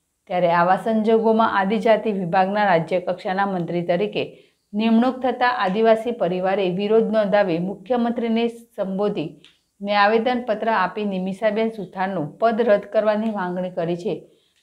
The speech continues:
જો તેમનું પદ રદ ન કરવામાં આવે તો આદિવાસી સમાજ આવનારા સમયમાં ઉગ્ર આંદોલન કરશે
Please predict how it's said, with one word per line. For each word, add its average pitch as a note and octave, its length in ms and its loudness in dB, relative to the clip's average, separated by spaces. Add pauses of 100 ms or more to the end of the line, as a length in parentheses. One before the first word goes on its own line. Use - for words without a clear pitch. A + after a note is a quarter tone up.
જો G3+ 100 -4
તેમનું B3 360 0
પદ A3+ 260 2
રદ G3+ 260 4
ન A3 200 0
કરવામાં G#3+ 560 2
આવે A3 160 2
તો G#3 160 -2
આદિવાસી A3 580 0
સમાજ F3 460 -4
આવનારા G#3 480 0
સમયમાં F3 640 -4
ઉગ્ર G#3+ 220 -2
આંદોલન F3 560 0
કરશે A3 340 -2